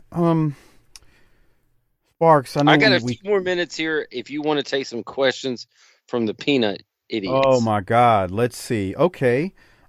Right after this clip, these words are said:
Speaker 1: Um, so we did have one question, uh, Mike Prue asked. So Doc r-, remembers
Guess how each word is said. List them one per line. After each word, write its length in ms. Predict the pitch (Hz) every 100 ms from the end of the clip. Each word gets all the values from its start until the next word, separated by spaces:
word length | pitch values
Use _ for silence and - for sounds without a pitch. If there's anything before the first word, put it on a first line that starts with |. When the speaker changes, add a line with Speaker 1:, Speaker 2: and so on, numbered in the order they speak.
| -
Speaker 1:
Um, 520 | 135 131 131 131 131 - - _ _ _
so 180 | - 180
we 120 | 180
did 160 | 190 202
have 160 | 254
one 200 | 175 165
question, 640 | 156 160 156 - 131 113 110
uh, 220 | 120 117
Mike 280 | 123 135 127
Prue 300 | - 143 135
asked. 560 | 107 104 107 135 - - _ _ _ _
So 200 | - 165
Doc 380 | 185 190 151 -
r-, 200 | 131 135 - _
remembers 720 | - 135 131 143 147 147 127